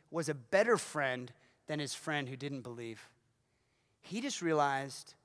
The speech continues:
it was a different kind of friendship. He just realized that the things th-, that were in common, the things that knit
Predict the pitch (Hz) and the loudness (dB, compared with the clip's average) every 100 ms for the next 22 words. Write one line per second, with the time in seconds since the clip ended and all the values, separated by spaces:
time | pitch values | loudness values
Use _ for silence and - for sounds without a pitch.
0 | _ _ _ _ 165 170 143 131 110 180 | _ _ _ _ -6 -6 -6 -8 -2 -2
1 | - 190 - - 160 143 131 120 - - | 0 -4 -4 -10 -4 -4 -4 -8 -12 -14
2 | - - 113 107 - 95 _ _ _ _ | -12 -10 -10 -10 -16 -20 _ _ _ _
3 | _ _ _ _ _ _ _ _ _ _ | _ _ _ _ _ _ _ _ _ _
4 | 202 254 - 208 233 214 190 175 170 165 | 0 0 0 2 6 8 10 10 8 6
5 | - 175 165 156 151 143 - - - 175 | 2 4 8 8 4 -2 -20 -20 -2 0
6 | - - 240 262 254 185 214 214 170 208 | 0 0 2 4 2 0 -6 -8 6 6
7 | 214 196 208 185 170 - - 208 202 175 | 8 6 6 6 4 2 -2 4 6 6
8 | 151 156 151 262 269 185 185 202 180 190 | 2 0 -2 0 0 4 4 4 4 2
9 | 226 226 | 2 0